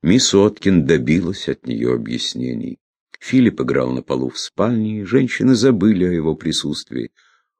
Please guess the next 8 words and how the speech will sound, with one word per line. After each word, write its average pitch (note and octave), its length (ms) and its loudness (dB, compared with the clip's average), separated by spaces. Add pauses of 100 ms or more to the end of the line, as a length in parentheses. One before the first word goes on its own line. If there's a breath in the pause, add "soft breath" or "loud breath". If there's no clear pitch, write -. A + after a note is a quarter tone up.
Он D#2+ 200 4
лишь D2 280 2
смутно D#2 580 0
понимал, C2 460 -4
о B1 60 -4
чём C2 240 -6
они B1+ 180 -4
разговаривают, B1+ 920 -4